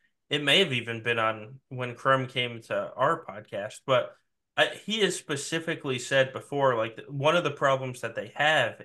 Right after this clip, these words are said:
is whenever they release something new, it, it need, they need people to spend on it. Like, you,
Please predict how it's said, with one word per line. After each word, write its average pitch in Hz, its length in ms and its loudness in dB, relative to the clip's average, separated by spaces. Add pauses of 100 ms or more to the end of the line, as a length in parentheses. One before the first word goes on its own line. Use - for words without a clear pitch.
is 117 600 -6 (1300)
whenever 160 500 4
they 165 140 4
release 135 480 -4
something 123 520 -2
new, 107 460 -6 (140)
it, 131 220 -14
it 156 140 -2
need, 165 380 0 (160)
they 160 120 4
need 156 220 0
people 135 280 -6
to 117 80 -12
spend 104 360 -6
on 82 160 -12
it. - 120 -18
Like, 131 180 0
you, 135 280 -8